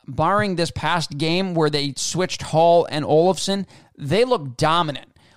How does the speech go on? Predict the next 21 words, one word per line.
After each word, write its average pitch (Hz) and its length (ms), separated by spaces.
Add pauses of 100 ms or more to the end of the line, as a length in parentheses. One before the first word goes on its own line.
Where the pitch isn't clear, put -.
(120)
Hall, 269 440
Eichel, 220 460
and 156 240
Reinhart 180 480
look 180 260
like 190 320
a, 175 420 (200)
a 170 220
very, 202 880 (260)
very 175 640
dangerous 151 580
top 156 300
line 127 340 (420)
when 190 200
they 202 180
are 185 120
all 156 500 (220)
playing 170 500 (280)
a, 165 540
uh, 127 380
very, 151 520